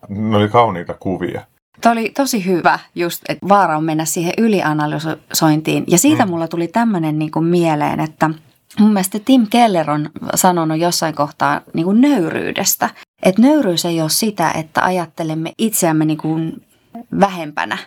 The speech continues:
Speaker 2: pienennämme sillä tavalla itseämme, vaan nöyryys on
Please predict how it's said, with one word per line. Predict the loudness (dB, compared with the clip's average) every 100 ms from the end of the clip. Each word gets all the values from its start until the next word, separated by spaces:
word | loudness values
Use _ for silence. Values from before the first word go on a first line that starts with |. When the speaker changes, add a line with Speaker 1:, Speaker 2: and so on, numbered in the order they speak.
| _
Speaker 2:
pienennämme | 0 2 2 0 -4 -4
sillä | -2 -2 -2
tavalla | -4 -4 -4 -4
itseämme, | -6 -4 -2 0 0 -2 -6 -18 -16 -16 -8 0
vaan | 2 4
nöyryys | 4 4 2 0 0 -4 _ 0
on | 2 2